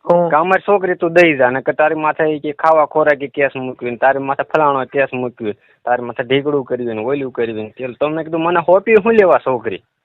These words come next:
Speaker 1: હા, હા.
Speaker 2: તો મેં એના કાકાને કાલે ફોન કર્યો, બરોબર? મેં એના કાકાને કીધું, મેં કીધું કાકા ઈ મારી પાસે વીડિયો ઓલો શું કહેવાય રેકોર્ડિંગ એ છે.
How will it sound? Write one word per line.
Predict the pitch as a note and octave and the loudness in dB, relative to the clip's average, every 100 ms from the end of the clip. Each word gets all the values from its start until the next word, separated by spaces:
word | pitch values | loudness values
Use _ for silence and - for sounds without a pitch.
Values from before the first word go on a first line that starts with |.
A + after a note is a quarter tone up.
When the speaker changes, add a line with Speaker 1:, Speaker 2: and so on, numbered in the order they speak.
| _ | _
Speaker 1:
હા, | E3 | -2
હા. | F3 E3+ D#3+ - _ _ _ _ _ - | -2 -4 -10 -12 _ _ _ _ _ 0
Speaker 2:
તો | C3+ | 0
મેં | D3+ G3 | 2 2
એના | G3 | 2
કાકાને | F#3 F3+ F3 F3 | 4 2 2 0
કાલે | D#3 D3+ D#3 | 0 0 0
ફોન | D3+ E3+ D3 | -2 -2 -4
કર્યો, | A2 A#2+ B2+ | -4 -2 -2
બરોબર? | D3 D#3 C#3 B2+ _ - | 2 0 0 -6 _ -4
મેં | D#3 | 0
એના | F3+ | 0
કાકાને | F3+ F3+ F#3+ F3 | 0 0 0 0
કીધું, | F#3+ F#3 E3+ | 0 2 0
મેં | E3 | -2
કીધું | E3 E3 | -2 -4
કાકા | D#3+ E3 D#3 D3 | 0 0 0 -2
ઈ | D3+ | -2
મારી | E3 E3+ | 0 -2
પાસે | E3+ E3 | 0 -2
વીડિયો | D#3+ E3+ D#3+ D3 C#3 C3+ | 0 2 2 2 2 0
ઓલો | C3+ | -4
શું | C3 B2+ | -4 -4
કહેવાય | D#3 C3+ | 0 2
રેકોર્ડિંગ | D3+ D#3+ D3 C3 | 2 2 2 2
એ | A2+ G#2+ | 0 0
છે. | A2 G#2 | -4 -8